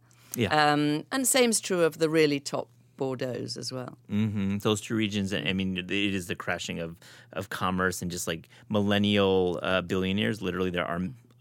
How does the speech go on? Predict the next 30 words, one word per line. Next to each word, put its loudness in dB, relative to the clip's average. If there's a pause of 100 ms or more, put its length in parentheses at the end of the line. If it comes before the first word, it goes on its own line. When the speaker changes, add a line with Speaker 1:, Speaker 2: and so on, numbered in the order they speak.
(120)
Speaker 1:
hundreds -8
of -4
them 0
out -2
there 0
who 0
are 0 (100)
finally -6
getting -4
into -6
wine -4
and -8 (840)
Speaker 2:
And 4
a 8
lot 8
of 4
Asian, 4 (140)
there's -8
a -4
lot -4
of -2
Asian 0
interest -6
in, 0
Speaker 1:
Yeah. 4
Speaker 2:
in -2
wine, -4
uh, -12 (180)
people -8
with -8